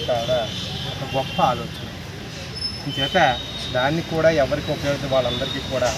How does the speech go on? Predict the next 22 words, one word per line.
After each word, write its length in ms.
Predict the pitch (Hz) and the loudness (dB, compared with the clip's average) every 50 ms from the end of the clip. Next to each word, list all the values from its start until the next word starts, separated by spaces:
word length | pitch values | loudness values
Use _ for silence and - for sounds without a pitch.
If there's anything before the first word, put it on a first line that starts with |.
| - - - | -2 -4 -2
దీని 180 | 135 135 127 - | 0 0 0 2
ద్వారా 200 | 123 123 127 135 135 135 | 4 4 6 4 4 2
మీరు 140 | 131 - - | 2 0 0
ఇవ్వడం 220 | - 127 123 123 - - | 0 0 0 0 0 0
కూడా 120 | - 143 143 127 | 0 0 0 0
రెండో 180 | 117 117 - - - - | 0 -2 -2 -4 -4 -4
పని. 160 | - - - - - - - - - - - - - | -4 -6 -6 -6 -6 -4 -4 -4 -4 -4 -4 -2 -2
ఇక 100 | - - 143 131 123 | 0 0 0 0 2
మూడో 220 | 131 143 160 180 185 175 165 | 2 2 4 4 4 6 6
మాట 120 | 156 151 156 160 143 | 4 4 4 4 2
ఏంటంటే, 400 | 143 - 143 139 123 - 139 127 - - - - - - - - - - - - - - - | 4 4 4 2 2 2 2 2 2 2 2 2 4 4 6 6 6 6 6 6 8 8 8
ఈరోజు 400 | - - - - - - - 202 202 185 156 | 8 8 8 8 6 6 6 6 6 6 6
ఇలా 160 | 147 156 160 160 160 156 | 8 10 8 10 8 8
నేను 180 | 156 160 160 156 151 135 135 | 6 6 6 6 6 6 6
మాట్లాడగలుగుతున్న 960 | 143 143 135 - 151 160 170 190 175 170 165 160 165 160 - - 160 156 156 147 | 6 6 8 8 10 10 10 8 6 4 2 2 0 0 0 0 2 2 2 2
ఉప 100 | 143 - 151 - | 2 2 2 4
ఖజానాధికారి 720 | 156 151 151 156 151 151 147 143 - - 147 139 139 139 131 | 4 4 4 4 4 4 2 2 4 4 6 6 6 6 6
అల్లూరి 300 | - - - - - - - | 6 6 6 8 8 8 8
రవివర్మ 420 | - - - - - 587 - - - - | 8 8 8 8 8 8 8 8 8 8
అనే 100 | - - - - - | 8 8 8 8 8
నేను 220 | - - 294 - - - - - - - - - - - - - - - - - - - - - - - - - - - - - - - - - - - - - - - | 8 8 8 6 6 4 4 4 4 4 4 4 4 4 4 4 4 4 2 2 0 0 0 2 4 6 6 6 8 6 6 6 6 6 4 4 4 2 2 2 4 4
సామాజిక 680 | - - - 143 165 180 196 208 220 220 208 220 - | 4 6 6 6 8 8 10 10 10 8 6 4 2